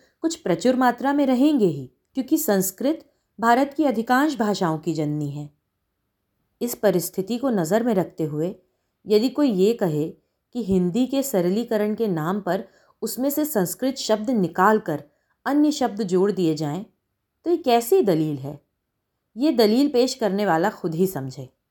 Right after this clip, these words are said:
फिर हिंदी जब राष्ट्रभाषा घोषित कर दी गई है, तो उसे न समझ में आने वाली कहकर ये नया सवाल उठाना बिल्कुल बेतुका है।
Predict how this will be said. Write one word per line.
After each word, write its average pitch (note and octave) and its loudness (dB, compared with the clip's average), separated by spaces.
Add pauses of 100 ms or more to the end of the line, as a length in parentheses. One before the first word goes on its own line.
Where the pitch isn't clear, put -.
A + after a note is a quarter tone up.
(1300)
फिर C4+ -2
हिंदी F#3 0
जब A#3 0
राष्ट्रभाषा G3+ 0
घोषित F3 -6
कर F3+ -2
दी D#3+ -4
गई C#3+ 0
है, F3 -6 (400)
तो D#4 0
उसे D#4 2
न A3+ 2
समझ C4 -2
में C4+ -4
आने B3 0
वाली B3+ 0
कहकर B3 -4 (320)
ये C#4 -4
नया F#3 2
सवाल A3+ 2
उठाना A3 -6
बिल्कुल G3+ -4
बेतुका E3+ -2
है। C#3+ -8